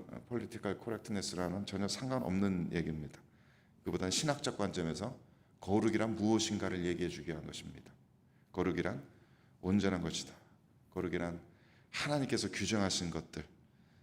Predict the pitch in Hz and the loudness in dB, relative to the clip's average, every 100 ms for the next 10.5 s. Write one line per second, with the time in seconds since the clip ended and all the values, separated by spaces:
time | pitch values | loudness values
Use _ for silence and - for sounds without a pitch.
0 | - - 113 101 101 90 98 - 107 95 | -18 -4 0 2 0 2 0 0 4 4
1 | 85 78 - - - 120 120 120 101 95 | 6 2 -2 -14 -4 2 4 6 4 0
2 | 85 82 110 131 - 101 98 - 90 - | -2 -2 -4 -6 -2 -2 -2 -4 -6 -4
3 | 98 95 92 87 82 - 104 117 101 82 | -4 -2 2 2 2 -2 2 4 6 4
4 | 78 131 - - - - _ 95 95 104 | 0 -4 -10 -20 -20 -20 _ 0 2 4
5 | 92 85 76 - - - 95 87 104 - | 2 0 -2 -8 -10 0 2 4 2 -2
6 | - 87 95 92 82 78 - 76 78 - | -6 -2 0 0 -2 -4 -6 -10 -10 -16
7 | - - - - - - - 113 92 - | -20 -20 -20 -20 -20 -12 -2 0 0 -2
8 | - - 139 127 107 92 90 85 80 76 | -4 -4 0 2 2 2 0 0 -2 -4
9 | 73 - 98 - - - - - - - | -6 -6 -6 -6 -12 -12 -12 -12 -14 -6
10 | 87 82 73 71 | -2 -2 -4 -10